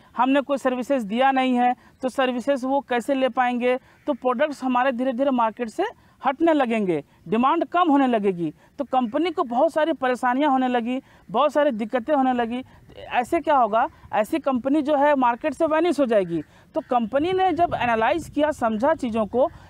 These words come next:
कि हमारे ऐसा प्रोडक्ट सब क्यों हो रहा है, तो वो देख रही है कि हम तो कस्टमर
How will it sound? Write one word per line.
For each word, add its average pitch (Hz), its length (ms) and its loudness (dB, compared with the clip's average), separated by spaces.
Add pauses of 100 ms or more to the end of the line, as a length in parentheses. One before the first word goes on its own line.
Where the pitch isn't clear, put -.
(120)
कि 320 100 0
हमारे 254 480 0 (120)
ऐसा 247 220 0
प्रोडक्ट 294 340 -2
सब 320 180 -2
क्यों 330 280 2
हो 247 60 2
रहा 190 200 2
है, 151 60 -2 (340)
तो 269 60 0
वो 269 180 0
देख 294 240 0
रही 330 160 4
है 339 80 0
कि 330 140 -2
हम 302 260 0
तो 339 140 -2
कस्टमर 294 440 0